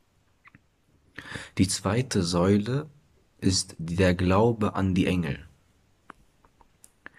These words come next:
Die Engel sind für uns in einer verborgenen Welt und Allah subhanahu wa ta'ala hat sie aus Licht erschaffen.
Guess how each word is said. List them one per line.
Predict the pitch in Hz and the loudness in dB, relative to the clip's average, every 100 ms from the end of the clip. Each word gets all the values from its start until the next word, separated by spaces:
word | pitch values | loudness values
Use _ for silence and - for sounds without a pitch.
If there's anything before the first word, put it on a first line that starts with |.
| - - - - | -20 -20 -20 0
Die | - | 4
Engel | 104 131 120 | 6 8 6
sind | 101 101 92 | 6 2 0
für | - - | -6 -2
uns | 104 104 95 - | 4 4 4 -4
in | - | -6
einer | - 90 90 | -4 -2 -2
verborgenen | 90 73 82 101 104 95 82 78 | -2 -2 2 4 2 0 -4 -4
Welt | 87 101 101 - - _ _ | -4 -4 -6 -12 -20 _ _
und | 95 95 | -2 0
Allah | 82 98 120 | 0 0 0
subhanahu | - 92 - 104 107 101 | -2 -6 -2 0 2 2
wa | 95 | 0
ta'ala | 90 90 98 101 85 | -2 -2 0 -2 -2
hat | 98 - | -6 -6
sie | 92 | -2
aus | 85 82 | 0 0
Licht | 85 92 - | -2 -2 -2
erschaffen. | 78 - 78 76 - 67 | -6 -6 -8 -10 -12 -12